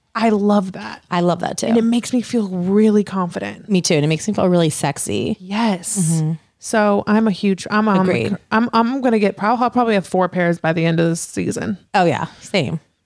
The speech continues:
Speaker 1: I've
Speaker 2: I already have a couple. <laughs>
Speaker 1: Yeah, I've already have them. Like,
Speaker 2: I will say that though, for me, I think, like, the fit is really important. And that what I've noticed is, like, with a lot of, like, baggier pants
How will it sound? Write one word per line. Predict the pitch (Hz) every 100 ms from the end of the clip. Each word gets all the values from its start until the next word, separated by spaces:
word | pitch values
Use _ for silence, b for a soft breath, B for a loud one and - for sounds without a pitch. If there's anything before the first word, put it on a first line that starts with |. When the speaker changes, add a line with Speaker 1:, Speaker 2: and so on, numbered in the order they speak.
| _
Speaker 1:
I've | 196
Speaker 2:
I | 202
already | 180 175
have | 156
a |
couple. | 156 160 156 170 - 269
<laughs> |
Speaker 1:
Yeah, | 269 175
I've | 185
already | 196 196
have | 190
them. | 190 185
Like, | 185
Speaker 2:
I | 202
will | 208 233
say | 254 294
that | 262 226 202
though, | 190
for | 180 196
me, | 180 180
I | 170
think, | - 180
like, | 196
the | -
fit | 180 - 160
is | 160
really | 160 - -
important. | 165 - - - -
And | 196 196
that | 190
what | 190
I've | 185 180
noticed | 185 170 202 -
is, | 175 160
like, | 165 175
with | -
a |
lot | 165 165 151
of, | 156
like, | 170 170 -
baggier | 156 160 156 175 170
pants | - 180 147 208 -